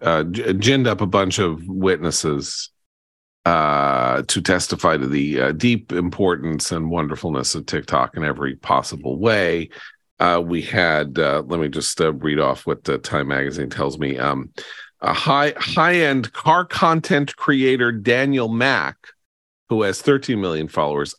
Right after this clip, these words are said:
adoptive dad Jason Litton, also thirteen million followers, married moms Ebony and Denise with six point seven million followers, who came to talk about how much they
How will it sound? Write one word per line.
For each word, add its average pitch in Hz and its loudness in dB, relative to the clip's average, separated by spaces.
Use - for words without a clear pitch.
adoptive 139 2
dad 147 2
Jason 127 2
Litton, 107 -2
also 120 0
thirteen 80 -4
million 73 -2
followers, 73 0
married 156 2
moms 151 2
Ebony 147 2
and 110 -2
Denise 127 -2
with 107 2
six - 0
point 87 0
seven 82 2
million 60 -2
followers, 50 -2
who 104 2
came 110 2
to 87 4
talk 98 2
about 82 2
how 80 0
much 76 -4
they 60 0